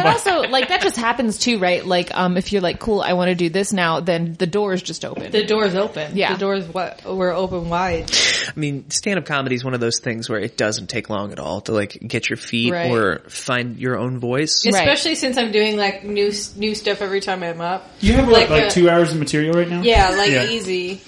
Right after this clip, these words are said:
Speaker 1: Yeah.
Speaker 3: Like a movie.
Speaker 1: Oh, yeah.
Speaker 3: I'm like,
Speaker 2: Oh, are
Speaker 3: a
Speaker 2: you,
Speaker 1: Why don't
Speaker 2: do you have a movie?
Speaker 3: I'm sure I can make one up.
Speaker 1: Um,
Speaker 2: Did somebody give you money for that?
Speaker 1: Claire, Claire, why don't you go ahead and hit us with one of, like, your classic jokes before we get into working jo-, workshopping some of the
Speaker 3: Yeah.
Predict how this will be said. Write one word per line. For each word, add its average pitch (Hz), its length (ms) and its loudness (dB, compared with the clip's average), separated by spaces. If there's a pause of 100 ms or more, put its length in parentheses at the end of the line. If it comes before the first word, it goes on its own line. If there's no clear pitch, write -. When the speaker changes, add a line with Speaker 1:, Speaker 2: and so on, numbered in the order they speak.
(500)
Speaker 1:
Yeah. 120 220 -4 (320)
Speaker 3:
Like 247 120 -2
a 226 140 2
movie. 185 500 -2 (240)
Speaker 1:
Oh, 160 60 0
yeah. 135 220 4 (180)
Speaker 3:
I'm 220 60 -10
like, 226 160 2
Speaker 2:
Oh, 359 60 4
are 302 40 2
Speaker 3:
a 285 60 0
Speaker 2:
you, 254 100 6
Speaker 1:
Why 208 100 8
don't 269 380 4
Speaker 2:
do 247 80 2
you 277 60 2
have 269 60 -2
a 311 40 4
movie? 226 420 0 (760)
Speaker 3:
I'm 240 160 2
sure - 240 4
I 294 100 6
can 277 160 -2
make 202 200 0
one 185 180 2
up. 190 320 -4 (540)
Speaker 1:
Um, 160 460 6 (100)
Speaker 2:
Did 208 100 -6
somebody 233 200 2
give 208 140 2
you 196 80 0
money 190 180 0
for 247 120 -2
that? 294 180 0
Speaker 1:
Claire, 196 500 2 (380)
Claire, 190 260 2
why 196 120 6
don't 240 140 2
you - 60 -6
go 233 80 2
ahead 170 240 6
and 143 100 0
hit 156 200 2
us 147 120 4
with 135 140 -4
one 135 140 0
of, 127 100 2
like, 123 220 0
your 120 100 -2
classic 131 540 2
jokes 110 260 -4
before 117 220 -4
we 113 80 0
get 113 100 -2
into 117 180 -4
working 113 280 -4
jo-, 113 180 -4 (140)
workshopping 120 480 -2
some 117 160 -4
of 113 60 -4
the 110 80 2
Speaker 3:
Yeah. 185 300 2